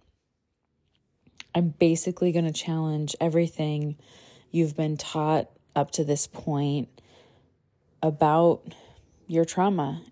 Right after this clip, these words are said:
and your feelings and how that is impacting your life. So I hope you're ready. Let me just cut to the chase.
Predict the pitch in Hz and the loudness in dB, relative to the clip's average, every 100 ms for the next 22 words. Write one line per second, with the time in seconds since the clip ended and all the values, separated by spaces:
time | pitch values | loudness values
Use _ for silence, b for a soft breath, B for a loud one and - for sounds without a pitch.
0 | - 160 160 - 165 160 170 190 190 190 | -6 -4 -4 -4 -2 0 0 0 -2 -4
1 | - - - 165 156 156 151 156 151 147 | -8 -10 -12 -10 -8 -6 -4 -4 -4 -6
2 | - - b b b b b - 165 160 | -8 -10 b b b b b -4 0 2
3 | 160 156 147 147 - 151 147 143 151 - | 4 2 0 -2 -6 -8 -6 -6 -6 -6
4 | 143 135 135 - - - - - _ _ | -6 -4 -4 -4 -6 -10 -16 -18 _ _
5 | _ _ _ _ _ _ _ b b b | _ _ _ _ _ _ _ b b b
6 | b - - 175 151 151 - 147 139 - | b -16 -10 -8 -6 -6 -4 -4 -4 -8
7 | - 170 b b b _ _ _ _ _ | -12 -16 b b b _ _ _ _ _
8 | _ _ _ _ - _ 202 190 180 180 | _ _ _ _ -20 _ 0 0 0 -2
9 | - 160 - 147 139 - - - - | -2 -4 -2 -4 -4 -6 -6 -4 -4